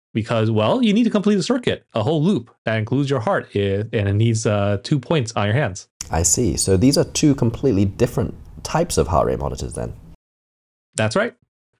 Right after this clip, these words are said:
Speaker 1: You can kind of bucket them into electrical and optical heart rate monitors. The treadmill ones you just described and chest strap monitors are electrical,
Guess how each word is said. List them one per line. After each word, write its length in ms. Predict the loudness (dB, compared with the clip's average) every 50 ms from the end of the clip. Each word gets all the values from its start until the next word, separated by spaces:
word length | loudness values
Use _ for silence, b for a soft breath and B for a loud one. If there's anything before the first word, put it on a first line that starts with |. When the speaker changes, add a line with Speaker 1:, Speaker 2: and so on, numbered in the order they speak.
| b b b b b b b b _
Speaker 1:
You 140 | -2 -2 -2
can 420 | 0 2 2 4 4 4 2 2 2
kind 140 | 0 2
of 100 | 2 2
bucket 300 | 2 2 2 2 2 2
them 240 | 4 2 2 2 0
into 480 | 0 0 -2 -2 0 2 2 4 4 4
electrical 800 | 4 4 2 2 0 0 -2 -4 -2 0 0 0 2 0 -2 -2 -2
and 300 | 0 0 0 0 -2 -2 -2
optical 640 | -2 -2 0 -2 -4 -4 -2 -2 -4 -4 -4 -8 _
heart 240 | -6 -4 -4 -4 -2
rate 240 | -2 -2 -2 -2 -2
monitors. 600 | -4 -4 -4 -4 -4 -6 -10 -10 -10 -12 -14 -16 _ b b b b b b _ _ _ _ _ _ 0
The 320 | 2 2 4 4 4 2
treadmill 500 | 2 0 0 0 2 2 2 2 2 2
ones 260 | 2 2 2 2 2 2
you 80 | 2
just 200 | 2 2 0 0
described 580 | -2 -4 -4 -2 -2 0 0 0 0 -2 0 0
and 420 | -2 0 0 0 -2 -2 -4 -6 -10 _ -6
chest 220 | -4 -4 -4 -4
strap 360 | -6 -4 -2 -2 -2 -2 -4 -4
monitors 600 | -4 -4 -4 -4 -2 -2 -2 -2 -2 -4 -8 -8
are 340 | -4 -2 0 0 0 0 0
electrical, 760 | 0 0 0 0 -2 -4 -6 -2 0 0 0 0 -2 -4 _